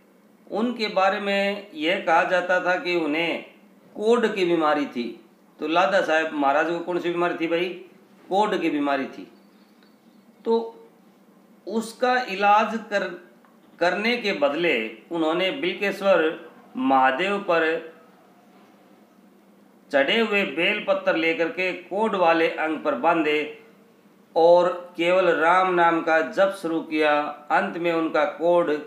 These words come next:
जड़ मूल से नष्ट हो गया। यह बात सच हो या ना हो, हर सुनने वाले ने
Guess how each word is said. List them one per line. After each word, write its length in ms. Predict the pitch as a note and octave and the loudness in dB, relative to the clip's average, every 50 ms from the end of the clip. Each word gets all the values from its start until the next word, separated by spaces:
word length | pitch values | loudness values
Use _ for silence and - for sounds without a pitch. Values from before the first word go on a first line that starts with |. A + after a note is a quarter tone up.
| - - _ - _ - | -14 -20 _ -20 _ -20
जड़ 320 | A2+ G#2+ - D#3+ F#3 G3 G#3+ | -12 -4 2 4 4 4 4
मूल 380 | G#3 G3+ G3 G3 G3 F#3+ E3+ | 0 -2 -2 -2 -2 -2 -4
से 420 | C#3 - D#3 D#3+ D#3 D#3 D#3 - - C#3 | -4 -2 -2 -2 0 -2 -2 -6 -10 -8
नष्ट 400 | C3+ C3+ D#3 F3+ E3+ - - D3+ | -6 -2 -2 -2 -2 -2 -4 -2
हो 140 | C#3 C3+ | -2 -2
गया। 540 | C3+ C#3+ C#3+ C#3+ C#3+ C#3+ C#3+ C#3+ - - - - _ _ _ _ - | 0 2 2 2 2 2 0 -2 -6 -12 -20 -20 _ _ _ _ -10
यह 280 | A2+ A2+ C#3+ F3 G#3 | -2 2 2 2 2
बात 360 | G3 F#3+ F#3+ F#3+ F#3+ F#3 - - | 4 2 2 2 2 0 -2 -6
सच 400 | - - - F3+ G#3 G3+ - D#3+ | -14 -8 -2 -2 -2 -2 -4 -6
हो 320 | C3 C#3+ E3+ G3 G#3 G#3 | -2 0 2 2 2 2
या 200 | G3+ G3 F#3 F3+ | 2 2 2 2
ना 180 | E3+ E3 E3+ E3 | 2 2 2 2
हो, 300 | C3+ B2 A2+ - - - - - - _ _ _ _ _ _ _ _ _ _ - - | 2 0 -2 -6 -8 -12 -20 -20 -20 _ _ _ _ _ _ _ _ _ _ -4 0
हर 180 | E3 G3+ A3+ | 2 2 2
सुनने 340 | A3 - G#3 G3+ G3+ G3+ G#3 | 0 -2 -4 -4 -2 -2 0
वाले 300 | G3+ F#3+ F3+ F3+ F3+ F3 | 2 4 4 4 4 2
ने 380 | E3+ E3 D#3 D3+ D3+ D#3 - | 2 2 0 0 -2 -4 -8